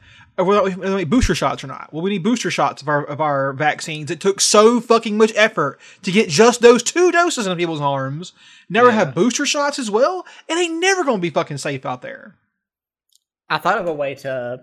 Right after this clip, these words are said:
Speaker 2: make money off of covid.
Speaker 1: Oh boy.
Speaker 2: So
Speaker 1: You're late to
Speaker 2: when
Speaker 1: the party,
Speaker 2: covid,
Speaker 1: but all right.
Speaker 2: No, well, no, this is different though. This is a
Speaker 1: Uh-oh.
Speaker 2: brand new idea.
Speaker 1: Mm-hmm.
Speaker 2: So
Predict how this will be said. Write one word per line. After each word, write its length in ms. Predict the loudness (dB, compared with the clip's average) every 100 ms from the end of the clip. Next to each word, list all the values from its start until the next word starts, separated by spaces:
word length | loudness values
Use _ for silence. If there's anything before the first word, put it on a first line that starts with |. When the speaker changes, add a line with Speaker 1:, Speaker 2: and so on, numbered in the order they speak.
| -8
Speaker 2:
make 180 | -8
money 240 | -6 -6 -6
off 160 | -12
of 60 | -12
covid. 380 | -10 -8 -10 -16 _ -6
Speaker 1:
Oh 160 | -4
boy. 300 | -4 -8 -12 -16 _ _ _ _ _ _
Speaker 2:
So 480 | -10 -8 -8 -10 -20 _ _ _ _ -6
Speaker 1:
You're 140 | 0
late 140 | 2
to 20 | 2
Speaker 2:
when 80 |
Speaker 1:
the 60 | 2
party, 260 | 4 4 4
Speaker 2:
covid, 60 |
Speaker 1:
but 80 | 0
all 80 | 2
right. 220 | 2 0 -4 _ _ _ _ _
Speaker 2:
No, 280 | -14 -12 -6
well, 160 | -4 0
no, 120 | 0
this 200 | 0 -2
is 100 | -4
different 340 | -4 -4 -6 -10
though. 120 | -16
This 120 | -14
is 60 | -8
a 40 | -8
Speaker 1:
Uh-oh. 80 | -4
Speaker 2:
brand 240 | -6 -6
new 120 | -8
idea. 360 | -8 -8 -12 -12
Speaker 1:
Mm-hmm. 320 | -12 -12 -16 -20 _ _
Speaker 2:
So 500 | -16 -4 -4 -4 -10